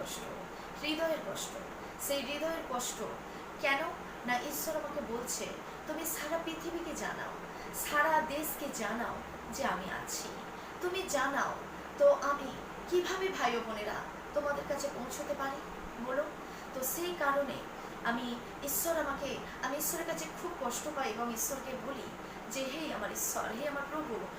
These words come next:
আমি কি করে তোমার এই সংবাদ সারা পৃথিবীর কাছে, এই সুসংবাদ আমি দিতে পারি, এই সুখবরকে কিভাবে আমি পৌঁছাতে পারি?" তখন ঈশ্বর আমাকে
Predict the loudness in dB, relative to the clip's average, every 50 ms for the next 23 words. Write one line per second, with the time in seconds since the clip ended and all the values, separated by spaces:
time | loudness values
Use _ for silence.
0 | -8 -8 -6 -4 -2 -2 0 0 -2 -2 -2 -2 -2 0 2 2 2 2 0 -2
1 | -4 -6 -8 -8 -6 -4 0 2 2 2 2 2 0 -2 0 0 0 0 2 4
2 | 4 4 4 2 -2 -6 -8 -8 -10 -8 -6 -4 -2 0 2 2 2 2 0 0
3 | -2 -2 2 2 4 4 4 4 4 2 2 2 2 0 0 0 -2 -2 -4 -8
4 | -10 -8 -4 -2 -2 0 0 0 0 -2 -2 -2 -2 -2 0 0 0 0 0 0
5 | 0 0 0 0 -2 -4 -6 -10 -10 -6 0 2 2 2 2 0 -2 -2 -4 -4
6 | -4 -2 0 2 2 2 2 0 -2 -2 -2 -2 -2 -2 -2 -2 -2 2 4 4
7 | 6 6 4 2 2 2 0 0 0 -2 -4 -8 -8 -6 0 2 4 4 6 4
8 | 4 6 4 4 2 2 0 -2 -2 -2 -2 -4 -4 -4 -2 0 0 0 -2 -4
9 | -8 -8 -8 -8 -8 -8 -6 -2 0 0 0 0 0 -2 0 0 0 0 0 0
10 | 0 0 0 0 0 -2 -2